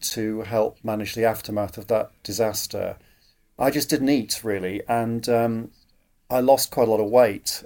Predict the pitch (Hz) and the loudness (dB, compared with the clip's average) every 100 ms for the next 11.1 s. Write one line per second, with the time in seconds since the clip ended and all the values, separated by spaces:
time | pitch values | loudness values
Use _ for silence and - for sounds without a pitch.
0 | - 110 113 113 107 - - _ _ _ | -6 -4 -2 -4 -6 -8 -10 _ _ _
1 | _ - 135 170 151 127 123 117 - 127 | _ -2 2 2 4 6 6 4 0 2
2 | 147 107 95 - - - 123 120 120 123 | 2 2 -2 -2 0 4 6 6 4 -2
3 | - _ - 135 147 156 131 - _ - | -6 _ -2 2 4 2 -2 -4 _ 2
4 | 127 110 - - 123 107 98 - 113 107 | 4 4 0 -8 -6 -6 -8 -6 -6 -6
5 | - 120 117 110 _ 117 110 110 107 _ | -4 -2 -2 -4 _ -4 -4 -4 -8 _
6 | _ - - 131 - 135 117 117 120 - | _ -12 -10 -8 -8 -6 -8 -4 -4 -4
7 | - 110 113 - _ - 139 117 110 95 | -4 -2 -2 -6 _ -6 0 2 2 0
8 | 98 - 104 101 98 _ - - - 117 | -2 -6 -4 -2 -4 _ -16 -10 0 2
9 | 107 104 98 - - 120 110 101 98 104 | 2 0 -4 -8 0 0 0 -4 -4 -6
10 | 110 104 107 107 110 110 107 - 104 101 | -8 -8 -8 -8 -2 -2 -2 -6 -6 -6
11 | - | -8